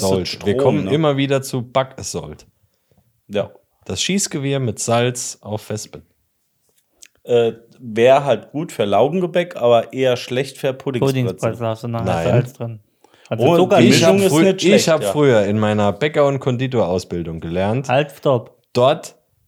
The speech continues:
Speaker 2: wo Zucker drankommt,
Speaker 1: Muss auch
Speaker 2: muss auch
Speaker 3: Eine
Speaker 2: eine Prise
Speaker 3: Prise.
Speaker 2: Salz dran.
Speaker 3: Ja, eine Prise, aber nicht so Zentimeter fingerdicke Körner.
Speaker 2: Warum? Äh, du, du lässt eher einfach im, im Backvorgang das Salz weg und schießt
Speaker 3: Nachher
Speaker 2: einfach
Speaker 3: drauf.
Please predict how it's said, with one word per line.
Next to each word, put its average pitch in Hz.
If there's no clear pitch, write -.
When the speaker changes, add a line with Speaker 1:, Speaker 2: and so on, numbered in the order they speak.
Speaker 2:
wo 202
Zucker 175
drankommt, 135
Speaker 1:
Muss 120
auch 117
Speaker 2:
muss 120
auch 113
Speaker 3:
Eine 117
Speaker 2:
eine 117
Prise 135
Speaker 3:
Prise. 127
Speaker 2:
Salz 98
dran. 78
Speaker 3:
Ja, 120
eine 110
Prise, 123
aber 110
nicht 123
so 113
Zentimeter 127
fingerdicke 127
Körner. 120
Speaker 2:
Warum? 107
Äh, 101
du, 104
du 104
lässt 101
eher 110
einfach 120
im, 104
im 98
Backvorgang 135
das -
Salz 98
weg -
und 107
schießt -
Speaker 3:
Nachher 123
Speaker 2:
einfach 139
Speaker 3:
drauf. 120